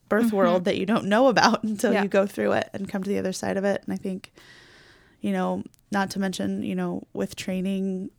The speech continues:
Speaker 1: their specialties in not only just childbirth support, but also initial breastfeeding. I think it's kind of like, you know, you get a little bit of each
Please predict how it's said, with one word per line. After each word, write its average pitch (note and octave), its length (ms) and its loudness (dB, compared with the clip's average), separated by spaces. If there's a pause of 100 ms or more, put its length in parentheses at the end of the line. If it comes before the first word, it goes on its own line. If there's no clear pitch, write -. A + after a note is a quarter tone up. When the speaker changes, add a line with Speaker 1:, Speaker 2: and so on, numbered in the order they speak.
(160)
Speaker 1:
their G3+ 100 -2
specialties F#3 920 -6
in F#3 520 -8 (400)
not F#3+ 120 0
only F#3 140 -2
just F#3 160 -6
childbirth F#3+ 340 -2
support, A3 460 -2
but - 120 -10
also - 360 -6
initial - 480 -8
breastfeeding. A#3+ 800 -2 (560)
I G3+ 80 0
think A#3 200 -4
it's G#3 160 -8
kind A#3 280 -4
of G3+ 100 -2
like, F#3+ 400 -2 (800)
you G3+ 140 -4
know, F#3 300 -4 (180)
you G3+ 80 -6
get F#3+ 300 -2 (1200)
a A3 80 0
little A3 220 2
bit G3+ 140 0
of G3+ 120 0
each - 460 -6